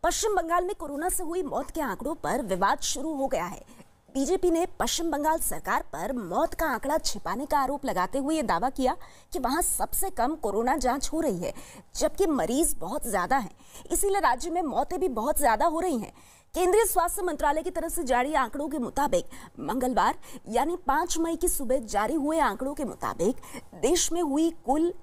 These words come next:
एक सौ पचानवे मौतों में से अट्ठानवे लोग अकेले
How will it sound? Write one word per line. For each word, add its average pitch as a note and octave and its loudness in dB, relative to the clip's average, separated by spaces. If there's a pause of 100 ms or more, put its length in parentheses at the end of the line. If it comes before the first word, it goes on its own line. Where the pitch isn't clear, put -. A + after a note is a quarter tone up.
(120)
एक D4 0
सौ - 2
पचानवे B3 -2
मौतों C4 2
में B3+ 2
से G#3 2
अट्ठानवे - 0
लोग D3+ -2 (420)
अकेले D4 0